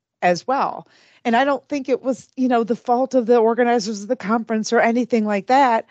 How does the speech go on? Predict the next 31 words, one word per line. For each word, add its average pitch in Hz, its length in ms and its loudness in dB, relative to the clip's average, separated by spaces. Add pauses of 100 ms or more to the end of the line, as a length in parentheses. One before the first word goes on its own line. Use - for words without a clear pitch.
(400)
I 214 140 4
just 269 340 -10
think 247 180 -6
it's 220 180 -6
one 208 160 -8
of 185 100 -10
those 156 300 -6
things 240 540 -2
where 185 180 2
our 175 160 2
industry 180 580 -6
still 180 460 0
has 156 400 0
a 170 60 -2
lot 143 220 -2
of 147 140 -14
work - 280 -10
to - 100 -20
do. - 240 -18 (800)
And 165 420 0
in 165 240 -6
what 190 280 0
kind 226 300 -2
of 180 120 -6
way, 226 500 2 (400)
you 202 100 -4
know, 180 480 4
I, 202 220 -4 (160)
is 185 560 -4 (100)
something 190 800 -4 (160)
beyond, 202 640 2